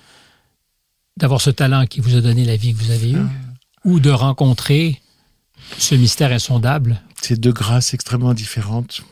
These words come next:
Speaker 2: La grâce d'avoir du talent, c'est moi. La grâce de recevoir la foi, c'est plus que moi. La grâce d'avoir du talent, c'est ce qui me fait être ce que je suis. Et la grâce de recevoir la foi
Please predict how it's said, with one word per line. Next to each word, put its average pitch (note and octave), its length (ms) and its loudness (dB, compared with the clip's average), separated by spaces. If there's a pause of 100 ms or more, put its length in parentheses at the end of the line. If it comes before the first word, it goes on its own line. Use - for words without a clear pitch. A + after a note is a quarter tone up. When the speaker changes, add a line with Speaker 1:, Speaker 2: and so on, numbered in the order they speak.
Speaker 2:
La A2 160 -4
grâce A#2+ 240 0
d'avoir A#2+ 260 2
du A2+ 120 -2
talent, A#2 280 0
c'est - 200 -2
moi. G#2+ 340 0 (600)
La B2 120 -2
grâce A#2 260 0
de A#2+ 100 -2
recevoir A2 320 -2
la G#2+ 120 0
foi, A#2+ 220 -2
c'est A2+ 120 -8
plus - 220 -12
que G#2+ 100 -8
moi. G#2 240 -8 (4000)
La G#2+ 80 -2
grâce A#2+ 220 0
d'avoir A#2+ 200 2
du A#2 60 0
talent, B2 260 2
c'est - 140 -2
ce - 80 -6
qui - 100 -4
me A2 60 0
fait A2+ 180 -2
être A#2+ 280 -2
ce - 120 -6
que - 120 -6
je G#2+ 120 -4
suis. B2+ 340 -8 (640)
Et G#2+ 120 -2
la G2+ 160 0
grâce G#2+ 520 -2
de G#2 360 -4
recevoir G2 500 -4
la G2 120 -4
foi A2+ 420 -4